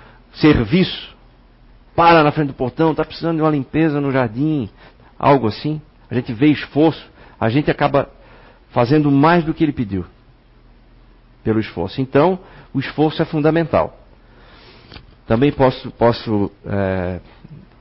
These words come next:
dizer isso também por experiência própria, porque à medida em que eu fui me esforçando mais, é,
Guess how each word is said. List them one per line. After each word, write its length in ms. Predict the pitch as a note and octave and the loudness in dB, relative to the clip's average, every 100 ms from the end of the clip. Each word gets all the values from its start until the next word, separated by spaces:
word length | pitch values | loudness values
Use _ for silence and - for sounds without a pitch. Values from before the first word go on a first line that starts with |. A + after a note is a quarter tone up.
| _ _ | _ _
dizer 280 | G#2 G#2 A#2 | -10 0 2
isso 260 | A#2+ C#3+ - - - | 2 0 -6 -12 -2
também 300 | G3 E3 F3 | 0 0 0
por 160 | D3 | -4
experiência 480 | C3 - B2 B2 B2 | -6 -2 0 0 -2
própria, 320 | A#2+ A#2 G#2+ | 0 0 -2
porque 240 | - A2 C3 | -8 -2 0
à 60 | |
medida 320 | B2+ B2 D3 | 2 2 0
em 40 | D3 | 0
que 80 | C#3+ | -4
eu 60 | - - - | -8 -10 -2
fui 240 | G3+ F#3+ - _ _ _ _ _ _ _ | -2 -2 -10 _ _ _ _ _ _ _
me 140 | C3 C#3+ | 0 0
esforçando 580 | - B2+ - D3+ D3+ | 0 -2 0 2 4
mais, 460 | B2 C3 D3 C3+ - - - - - _ - _ - | 4 2 2 -2 -8 -20 -20 -20 -20 _ -20 _ -8
é, 80 | - | 0